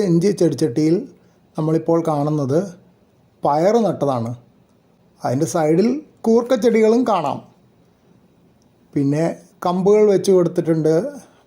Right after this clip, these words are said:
മെറ്റൽ പീസ് വെച്ചിട്ടുണ്ട് പയറിന് പടരാൻ വേണ്ടിയിട്ട്. ഒരു മുരിങ്ങയുടെ കമ്പ് നട്ടതാണ്, ഉ-, ഉണങ്ങിപ്പോയി. ഇത് കൂർക്ക നന്നായിട്ട് വളരുന്നുണ്ട്.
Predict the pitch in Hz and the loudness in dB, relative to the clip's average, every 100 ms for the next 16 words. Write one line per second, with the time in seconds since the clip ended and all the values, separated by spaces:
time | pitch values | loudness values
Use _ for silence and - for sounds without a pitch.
0 | - 156 135 175 170 175 170 170 160 160 | -6 -6 0 0 2 2 2 0 0 -4
1 | 156 143 151 170 - _ _ _ 156 151 | -4 -2 -4 -6 -14 _ _ _ -4 0
2 | 156 156 160 127 147 139 160 160 147 139 | 0 0 -2 -2 -2 -2 -2 -2 -2 -4
3 | 127 151 151 170 - _ _ _ _ _ | -2 -2 -2 -4 -16 _ _ _ _ _
4 | _ _ _ _ _ _ _ _ - 151 | _ _ _ _ _ _ _ _ -4 0
5 | 165 165 156 151 175 196 208 185 190 202 | 2 2 2 2 2 2 0 0 2 0
6 | 190 196 196 170 185 262 202 - - _ | 0 0 0 0 -4 -6 -10 -14 -16 _
7 | - 160 151 185 160 165 240 247 - _ | -10 -4 -2 0 2 0 0 -8 -20 _
8 | _ _ _ _ _ _ _ _ _ _ | _ _ _ _ _ _ _ _ _ _
9 | _ _ _ 131 131 151 170 175 190 - | _ _ _ -4 -4 2 0 2 -2 -4
10 | - 170 156 165 175 170 170 147 139 147 | -8 -8 -4 -2 -2 0 0 0 -2 -2
11 | 123 117 | -2 -4